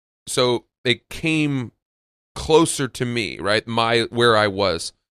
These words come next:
parallel to me, right? On the other side of the street now. And they w-, got in line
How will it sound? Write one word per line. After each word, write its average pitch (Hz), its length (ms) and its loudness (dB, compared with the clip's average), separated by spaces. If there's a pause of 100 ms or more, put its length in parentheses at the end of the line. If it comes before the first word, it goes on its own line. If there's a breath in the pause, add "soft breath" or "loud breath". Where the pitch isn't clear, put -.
(720)
parallel 127 540 4
to - 120 -14
me, 64 160 -12
right? 107 260 0
On 123 140 0
the 117 80 0
other 113 160 2
side 110 300 0
of 95 80 -8
the 101 120 -10 (140)
street - 520 -4
now. 175 320 -2 (800)
And 131 500 0
they 117 600 2
w-, 107 400 -12
got 123 260 2
in 123 220 -2
line 123 680 -2